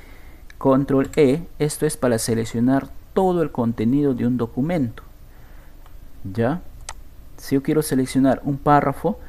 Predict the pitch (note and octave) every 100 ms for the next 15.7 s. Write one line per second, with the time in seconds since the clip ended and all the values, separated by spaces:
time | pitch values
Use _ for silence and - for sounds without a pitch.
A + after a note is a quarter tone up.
0 | - - - - A#2 A#2 C3 C3+ B2+ -
1 | C3 C#3 - D#3+ F3 - F#3 E3 D3+ A#2+
2 | - B2 - A2+ - G2 F#2+ A2+ A#2 C#3
3 | - - A#2+ B2 B2+ - G#2+ - G#2 G#2+
4 | G2+ - G2 F2+ - - - - - -
5 | - - - - F#2+ - - - - -
6 | - - F#3 F#3 - F#3+ F3 E3 C3+ C3+
7 | D3+ D3+ D3+ C3+ B2 A#2+ C#3 C#3+ C#3+ C#3
8 | C#3 B2 A2+ A2 A2+ A2+ A#2 A#2 D#3+ C3+
9 | - - B2 A2+ - - - - - -
10 | - - - - B2 D#3 G#3 G#3 F3 E3
11 | D3 D3+ D#3+ B2+ C3 B2+ A#2 C3 C#3 C3+
12 | B2 A2 G#2+ B2 C#3 E3+ - - - B3
13 | G3+ F#3+ F3+ - E3 E3 D3 D3 D3 C3+
14 | B2 - C3+ C#3 C3+ A2+ - C3+ C3 B2
15 | G#2 - D3 B2+ A#2 A#2+ D#3